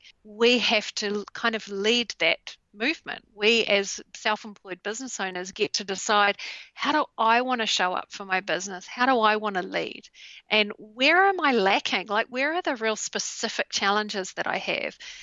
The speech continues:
It might be that, you know, you find, like I did for a long time,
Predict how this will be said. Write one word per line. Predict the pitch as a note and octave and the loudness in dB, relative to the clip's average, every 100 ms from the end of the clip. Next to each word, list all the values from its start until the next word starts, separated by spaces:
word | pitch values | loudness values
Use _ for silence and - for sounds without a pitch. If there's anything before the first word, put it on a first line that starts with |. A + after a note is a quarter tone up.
| - | -6
It | A#3+ A#3 | -4 -2
might | B3+ G4 - | 2 0 2
be | A#3 G#3+ | 2 4
that, | G3 F3+ _ _ _ _ _ - | 4 2 _ _ _ _ _ -12
you | A#3 | -6
know, | G#3 | -4
you | G#3 G#3+ | -4 -8
find, | - A3 A3 G#3+ G#3 | -2 2 2 2 0
like | F#3+ - | 0 0
I | G#3 | -2
did | A3+ G3+ | -2 -4
for | - F#3+ | -8 -10
a | |
long | F3 G#3 C4+ | -6 -6 -6
time, | B3+ G3+ - | -6 -4 -4